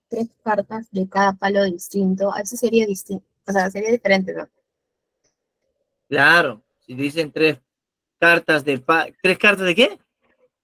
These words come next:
Speaker 1: De cada palo distinto.
Speaker 2: Ah, de cada palo. Ah, eso es otra cosa. Tres, tres, tres. Eso es lo que tú me estás mencionando.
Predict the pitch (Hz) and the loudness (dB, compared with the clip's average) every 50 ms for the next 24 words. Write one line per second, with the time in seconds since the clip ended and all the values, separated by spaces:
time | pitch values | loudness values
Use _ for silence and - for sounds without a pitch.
0 | _ _ _ _ - 208 202 196 - - 208 202 208 208 202 196 - 196 196 196 | _ _ _ _ -10 -8 -8 -6 -2 0 2 2 2 2 0 -2 -2 -2 0 0
1 | 190 185 - - - - 185 175 180 - - - _ _ _ _ _ _ _ _ | -2 -2 -4 -6 -10 -10 -12 -12 -12 -14 -18 -20 _ _ _ _ _ _ _ _
2 | _ - 175 185 180 165 151 156 147 - - 185 190 196 196 190 185 - 214 214 | _ 2 4 6 6 6 4 0 0 2 2 4 6 6 4 4 4 6 6 6
3 | 202 180 156 135 139 139 139 139 143 139 143 135 143 151 139 131 127 127 151 156 | 6 4 2 -2 -4 -6 -6 -6 -8 -10 -12 -12 -12 -12 -12 -12 -12 -8 -6 -6
4 | 147 123 _ _ - - 139 135 135 139 139 139 135 - - 127 127 127 127 131 | -6 -8 _ _ -12 -8 -6 -4 -4 -4 -4 -6 -8 -12 -10 -8 -6 -4 -4 -4
5 | 131 135 131 _ - 113 107 - _ _ _ _ - 147 139 135 160 - 127 123 | -4 -6 -8 _ -16 -16 -16 -16 _ _ _ _ -14 -8 -4 -2 -2 -2 -2 -4
6 | 117 - 139 139 135 127 - 131 131 127 123 - 104 98 _ | -6 -12 -12 -12 -12 -10 -10 -10 -10 -10 -12 -14 -18 -20 _